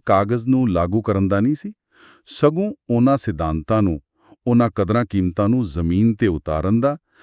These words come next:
ਉਹਨਾਂ ਦੇ ਆਧਾਰ ਤੇ ਸੰਸਥਾਵਾਂ ਖੜੀਆਂ ਕਰਨ ਦਾ ਤੇ ਇੱਕ ਇੰਨੇ ਵੱਡੇ, ਇੰਨੇ ਵੰਨ-ਸੁਵੰਨੇ ਸਮਾਜ ਨੂੰ ਇੱਕ ਦੇਸ਼ ਦੇ ਰੂਪ ਚ ਬਣਾਉਣ ਦਾ ਇੱਕ ਲਗਾਤਾਰ ਚੱਲਣ ਵਾਲਾ ਸੰਘਰਸ਼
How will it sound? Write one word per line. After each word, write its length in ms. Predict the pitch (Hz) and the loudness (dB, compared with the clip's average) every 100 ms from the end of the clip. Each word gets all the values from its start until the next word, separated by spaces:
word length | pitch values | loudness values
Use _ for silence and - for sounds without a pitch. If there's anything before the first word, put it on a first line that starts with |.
| - - | -20 -2
ਉਹਨਾਂ 280 | 139 139 147 | 2 4 4
ਦੇ 180 | 131 117 | 2 0
ਆਧਾਰ 420 | 95 82 78 85 | 0 -2 -2 -2
ਤੇ 200 | 87 110 | -2 -4
ਸੰਸਥਾਵਾਂ 600 | 101 87 73 - 85 90 | -4 -6 -8 -6 -4 -4
ਖੜੀਆਂ 380 | 92 76 82 110 | -4 -4 -2 0
ਕਰਨ 260 | 127 123 127 | 0 0 2
ਦਾ 160 | 131 131 _ - _ | 0 -2 _ -20 _
ਤੇ 100 | 131 - - | -2 -2 -2
ਇੱਕ 280 | 165 - - _ - | -2 -4 -18 _ 0
ਇੰਨੇ 420 | 165 185 180 180 95 65 | 2 2 0 -2 -4 -4
ਵੱਡੇ, 380 | 80 80 101 71 _ _ _ | -6 -2 -2 -2 _ _ _
ਇੰਨੇ 340 | 170 190 202 196 | 0 0 0 -2
ਵੰਨ-ਸੁਵੰਨੇ 760 | 101 95 110 104 95 92 104 | -2 0 0 0 -2 0 0
ਸਮਾਜ 520 | 104 92 82 80 90 90 | -2 -4 -2 -2 -2 -2
ਨੂੰ 180 | 69 - _ _ - | -6 -8 _ _ -4
ਇੱਕ 160 | 165 95 69 | -2 -4 -2
ਦੇਸ਼ 340 | 104 127 165 160 | 2 2 2 2
ਦੇ 100 | 151 | 2
ਰੂਪ 200 | 117 - | 2 -2
ਚ 80 | 104 | -4
ਬਣਾਉਣ 380 | 95 87 85 | -2 0 -2
ਦਾ 140 | 71 58 _ _ _ - | -4 -8 _ _ _ -6
ਇੱਕ 180 | 139 110 | -4 -2
ਲਗਾਤਾਰ 680 | 76 76 110 147 - 113 107 | -2 -2 0 0 2 2 2
ਚੱਲਣ 340 | 107 95 101 | -2 0 0
ਵਾਲਾ 240 | 92 90 | 0 0
ਸੰਘਰਸ਼ 600 | 87 - 87 76 82 127 | -2 -6 -6 -4 -6 -6